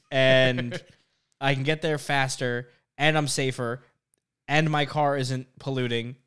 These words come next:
Speaker 1: and my air is cleaner.
Speaker 2: Yeah.
Speaker 1: <laughs> Like
Speaker 2: And it's a stupid low center of gravity, too.
Speaker 1: Yeah.
Speaker 2: Like, you can hit corners pretty damn good.
Speaker 1: Even with the trucks, 'cause the batteries
Speaker 2: Yeah.
Speaker 1: are on the floor.
Speaker 2: Yeah.
Speaker 1: It's insane.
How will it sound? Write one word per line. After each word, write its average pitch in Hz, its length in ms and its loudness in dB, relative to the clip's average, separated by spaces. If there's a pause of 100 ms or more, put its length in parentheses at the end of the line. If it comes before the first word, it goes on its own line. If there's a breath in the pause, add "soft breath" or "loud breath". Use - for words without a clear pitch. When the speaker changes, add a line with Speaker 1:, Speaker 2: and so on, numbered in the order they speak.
(160)
Speaker 1:
and 143 220 0
my 143 160 0
air 135 280 2
is 123 120 -2
cleaner. 117 440 -8
Speaker 2:
Yeah. 190 120 -12 (160)
Speaker 1:
<laughs> 180 160 -10
Like 208 140 -2
Speaker 2:
And 196 100 2
it's 180 120 -2
a 156 80 -4
stupid 208 720 -6
low 160 220 -4
center 139 340 0
of 127 120 -8
gravity, 131 420 -4
too. 131 280 -6 (100)
Speaker 1:
Yeah. 117 140 -8 (360 loud breath)
Speaker 2:
Like, 180 220 0
you 240 120 2
can 180 140 2
hit 202 260 0
corners 143 540 0 (160)
pretty 226 360 -6
damn 175 300 -6
good. 131 320 -14
Speaker 1:
Even 202 200 -4
with 311 120 -10
the 160 80 -10
trucks, - 680 -10
'cause - 140 -16
the 123 80 -8
batteries 233 400 -2
Speaker 2:
Yeah. 165 60 -4
Speaker 1:
are - 20 -2
on 175 100 -4
the 196 60 -6
floor. - 480 -10
Speaker 2:
Yeah. 269 280 -4 (1000)
Speaker 1:
It's - 100 -20
insane. 156 400 -12